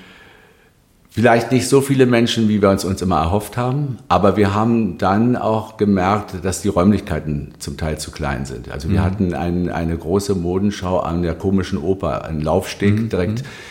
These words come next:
Speaker 1: neben der Komischen Oper gemacht.
Speaker 2: Mhm.
Speaker 1: Und, äh, in einem Parkhaus, die Friendly Society mal, ich weiß gar nicht mehr, das war irgendwie so Fashion Week, glaub ich,
Speaker 2: Mhm.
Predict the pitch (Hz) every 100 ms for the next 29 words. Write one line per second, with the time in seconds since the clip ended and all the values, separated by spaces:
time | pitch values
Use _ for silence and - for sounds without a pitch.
0 | - 95 95 101 - 95 87 - 73 92
1 | 92 80 73 71 95 - - 90 87 -
2 | - - - - 87 87 90 90 90 85
3 | - 85 85 85 85 85 76 73 - -
4 | 87 90 85 - 92 98 101 92 92 90
5 | - - - - 90 - 95 92 90 85
6 | 95 90 87 90 82 85 85 78 71 -
7 | - - - - 69 - 82 80 73 73
8 | 78 80 - 82 82 73 85 - 92 101
9 | 80 78 73 73 73 82 - - 95